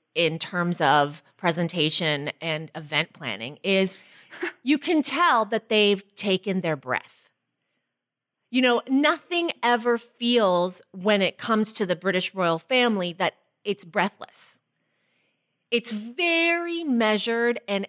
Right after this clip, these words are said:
everything is quite calm. The pace of it is very calm because, you know, for them, they've been around forever,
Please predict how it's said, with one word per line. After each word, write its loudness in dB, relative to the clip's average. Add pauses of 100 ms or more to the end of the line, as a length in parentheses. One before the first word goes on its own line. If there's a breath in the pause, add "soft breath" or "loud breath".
everything 0
is -2
quite 0
calm. 2
The 0
pace 0
of 2
it 4
is -2
very 0
calm -2 (280 soft breath)
because, 0
you 0
know, 4
for -6
them, 2
they've 2
been 2
around 4
forever, 0